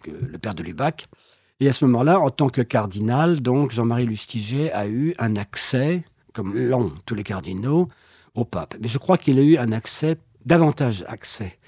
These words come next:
que d'autres, auprès du pape parce que, disons, manifestement, c'était quelqu'un que le pape prenait un certain intérêt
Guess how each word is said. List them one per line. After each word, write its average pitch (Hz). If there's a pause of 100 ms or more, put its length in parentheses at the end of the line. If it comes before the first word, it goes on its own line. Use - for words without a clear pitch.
(140)
que 107
d'autres, 120 (440)
auprès 131
du 113
pape 165
parce - (140)
que, 165 (180)
disons, 135 (140)
manifestement, 127 (540)
c'était 120
quelqu'un 143
que 151
le 95
pape 139
prenait 123
un 107
certain 113
intérêt 110